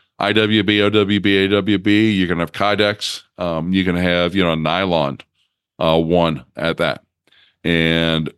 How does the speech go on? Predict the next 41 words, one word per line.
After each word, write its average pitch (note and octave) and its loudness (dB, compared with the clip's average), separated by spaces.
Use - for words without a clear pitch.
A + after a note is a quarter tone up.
that's F2+ -2
where G2 4
you've F#2 2
got F#2 2
to F2 0
go F2 2
along, F2+ 2
realize F2 2
what E2+ -10
kind F2+ -2
of E2+ 0
holster F#2+ 0
you F2+ 2
have, F2+ 0
and F2 -4
make E2 -2
sure F2+ -4
that E2+ -2
you E2+ -2
understand G2+ 0
the F2 4
three-letter G#2+ 2
acronyms F2+ -2
that E2 0
they're D#2+ -2
throwing F2 0
around E2+ 0
and E2 -2
what F2 0
they F2 0
mean F#2 0
to - -4
you F2 2
when E2+ 0
you're E2 -2
going E2+ -2
to B2+ -2
training A#2+ 2
classes, G#2 -2
when F#2+ -2
you're, F#2 2